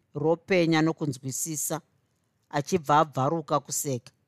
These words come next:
"Uchine misikanzwa yako iya namanje, haikona?"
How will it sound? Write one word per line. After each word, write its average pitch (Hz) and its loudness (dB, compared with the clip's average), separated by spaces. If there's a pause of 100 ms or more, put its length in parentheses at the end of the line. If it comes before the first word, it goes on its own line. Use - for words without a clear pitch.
(1400)
"Uchine 370 4
misikanzwa 269 4
yako 254 4
iya 254 6
namanje, 220 4
haikona?" 160 2